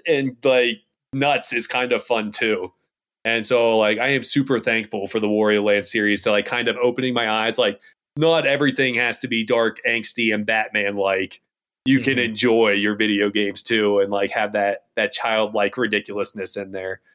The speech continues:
Speaker 1: So I, I love that series. The, the Wii one, super underrated. So I'm excited for the Switch one with the gyro controls. Even though the gyro controls ninety-nine percent of the time have been terrible, like, this might be the one game that makes them decent.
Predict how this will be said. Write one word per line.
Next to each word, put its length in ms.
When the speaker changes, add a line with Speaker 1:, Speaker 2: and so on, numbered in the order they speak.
Speaker 1:
So 60
I, 80
I 20
love 320
that 180
series. 460
The, 160
the 120
Wii 200
one, 420
super 360
underrated. 600
So 140
I'm 160
excited 420
for 80
the 100
Switch 380
one 360
with 140
the 80
gyro 500
controls. 560
Even 120
though 80
the 80
gyro 380
controls 480
ninety-nine 460
percent 240
of 80
the 80
time 120
have 100
been 140
terrible, 600
like, 180
this 240
might 260
be 140
the 100
one 320
game 400
that 180
makes 280
them 340
decent. 480